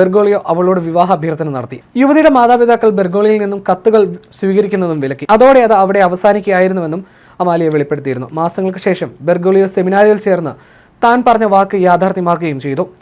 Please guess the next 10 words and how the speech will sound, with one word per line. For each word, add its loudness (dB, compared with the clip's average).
താൻ 6
അദ്ദേഹത്തിൻ്റെ 0
ആ 6
അഭ്യർത്ഥന -4
സ്വീകരിച്ചിരുന്നെങ്കിൽ -2
അദ്ദേഹം -4
പുരോഹിതനാകുമായിരുന്നില്ല. -2
എന്നാൽ 0
നിർഭാഗ്യവശാൽ -2
തനിക്ക് 0